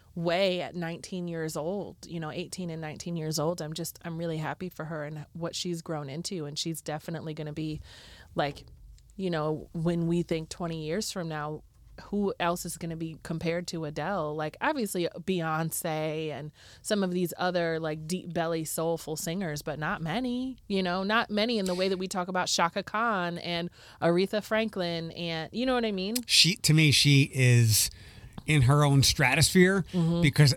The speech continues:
Speaker 2: I would guess if we did some numbers, like ticket sales or people, like, if you had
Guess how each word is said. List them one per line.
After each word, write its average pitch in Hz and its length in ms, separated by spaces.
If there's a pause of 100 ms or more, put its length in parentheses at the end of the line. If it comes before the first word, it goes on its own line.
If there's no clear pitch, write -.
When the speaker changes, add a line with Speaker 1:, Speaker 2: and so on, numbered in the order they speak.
(120)
Speaker 2:
I 190 260
would 214 320
guess 113 680 (1600)
if 160 160
we 175 80
did 180 180
some 180 180
numbers, 110 580
like 104 180 (340)
ticket 165 280
sales 151 640
or 107 160
people, 151 680
like, 131 200
if 123 160
you 214 120
had 156 440